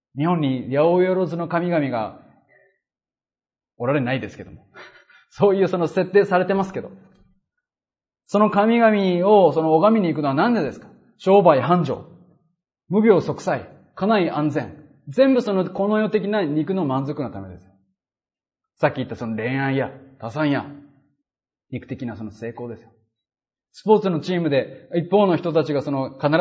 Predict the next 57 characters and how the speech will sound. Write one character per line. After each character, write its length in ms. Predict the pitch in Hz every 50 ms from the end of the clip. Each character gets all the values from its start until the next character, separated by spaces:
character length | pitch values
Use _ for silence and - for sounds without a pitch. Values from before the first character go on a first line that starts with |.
| 180 165
ず 80 | 156
勝 180 | - 190 180 180
つ 80 | 160 151
よ」、 100 | 147 147
「こ 100 | - 160
の 100 | 170 165
人、 80 | 160 -
こ 100 | 165 165
の 120 | 170 165
神 240 | 175 175 170 165 147
に 120 | 135 135 135
願 80 | 139
っ 60 | 123
た 80 | - 123
ら 60 | 120
勝 160 | - 151 - -
つ 60 | 135
よ」 100 | 123 113
と 80 | 120 113
い 100 | 110 107
う 280 | 104 - - _ _
神 200 | - 143 131 127
に 100 | 120 113
言 80 | 110 110
っ 40 | -
た 80 | 117
の 80 | 113 104
と、 240 | - 113 107 - - - -
「こ 80 | 151
の、 180 | 160 165 160 160
こ 260 | 160 - 160 160 147
こ 120 | 170 190
に、 140 | 190 190 165
こ 140 | - 156 160
こ 80 | 180 196
の 80 | 196
神 160 | 175 190 196
社 80 | 175 160
に 60 | 143
行 40 | 123
っ 40 | -
た 60 | 131
ら 60 | 123
勝 160 | 143 143 123
つ 60 | 127 131
よ」 80 | 117 110
と 60 | -
言 80 | 113
っ 20 | -
た 140 | - 110 113
と 80 | 113
こ 80 | 117 113
ろ 60 | 110
に 60 | 104
行 20 | 95
っ 40 |
て、 140 | 110 107 -